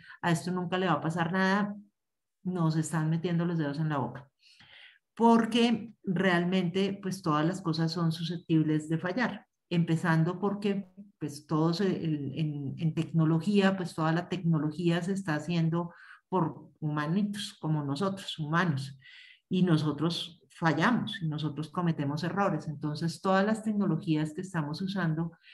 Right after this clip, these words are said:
permanentemente pueden, pueden fallar. Eh, y aún, aún cuando uno no lo quiera, aún cuando, cuando uno no lo piense, esos fallos también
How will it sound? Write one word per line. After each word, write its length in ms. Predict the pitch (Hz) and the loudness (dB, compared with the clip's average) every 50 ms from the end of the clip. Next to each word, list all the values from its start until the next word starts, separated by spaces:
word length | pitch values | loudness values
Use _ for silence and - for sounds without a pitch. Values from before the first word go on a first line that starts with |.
| - - _ | -20 -8 _
permanentemente 840 | - 196 175 175 170 165 160 156 151 165 170 175 185 180 175 185 170 | 0 2 4 4 6 8 8 8 6 6 4 2 2 2 0 -2 -2
pueden, 520 | 190 185 180 180 175 175 185 175 175 - - _ - | 0 0 0 2 2 0 0 -2 -4 -8 -12 _ 0
pueden 240 | 180 170 165 170 170 | 4 6 6 6 6
fallar. 520 | 175 190 180 - 196 190 196 - - - _ _ _ _ _ _ _ _ _ _ _ _ - - - _ _ - | 4 2 2 2 2 0 0 -4 -10 -16 _ _ _ _ _ _ _ _ _ _ _ _ -20 -20 -20 _ _ 2
Eh, 380 | 180 165 165 156 151 151 156 156 | 6 8 8 8 8 6 6 6
y 120 | 202 190 | 6 8
aún, 360 | 185 175 175 170 175 175 175 180 190 185 190 - - - - - | 8 8 8 8 6 6 4 4 2 0 -2 -6 -12 -4 0 0
aún 240 | 190 185 175 175 | 2 2 2 0
cuando 280 | 170 196 196 196 202 202 | 2 2 4 4 6 6
uno 220 | 185 165 165 170 | 6 6 6 4
no 140 | 180 185 190 | 4 2 2
lo 180 | 185 185 185 185 | 0 0 -2 -2
quiera, 360 | - 196 180 175 180 180 185 | -2 -2 0 0 0 2 2
aún 360 | 180 170 156 156 156 156 156 | 2 2 2 2 0 -2 -2
cuando, 640 | - 170 170 175 175 180 180 175 165 156 147 131 - - - - - - _ | -2 0 0 2 2 2 2 4 4 2 2 -2 -6 -14 -20 -20 -20 -20 _
cuando 320 | _ - 185 180 175 175 165 | _ -2 2 4 6 6 8
uno 220 | 170 165 165 175 | 8 8 8 6
no 100 | 180 185 | 4 2
lo 160 | 185 196 190 | 0 0 0
piense, 460 | 196 220 202 190 190 196 202 190 202 - | 0 0 0 0 0 0 -2 -4 -2 -2
esos 380 | 196 185 170 170 180 170 - - | -2 0 0 -2 -4 -6 -2 0
fallos 360 | 185 170 160 170 170 170 - | 0 2 2 2 0 -2 -4
también 440 | - 185 180 160 156 147 147 147 | -4 -2 2 2 2 2 2 -2